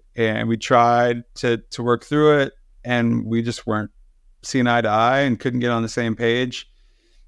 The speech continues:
And eventually, like, came to this place of deciding to break up, and really with me saying, "Hey, I'm gonna, I need to go to counseling." And, um,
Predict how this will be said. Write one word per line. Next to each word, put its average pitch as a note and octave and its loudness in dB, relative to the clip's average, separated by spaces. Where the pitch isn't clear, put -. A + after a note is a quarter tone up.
And B2 -4
eventually, B2+ 0
like, A2 -2
came B2 0
to A#2+ -2
this A2 -4
place A2 -2
of G#2+ 0
deciding A#2+ 2
to A2 -4
break G#2+ 0
up, B2+ 2
and G#2+ 0
really A#2 2
with G#2+ -2
me A2+ 0
saying, G#2+ -2
"Hey, A#2 0
I'm A2+ 0
gonna, A2+ -2
I A2+ -2
need A#2 0
to A2 -8
go G#2+ 0
to G2+ -6
counseling." G#2 -4
And, G#2+ 0
um, G2 -4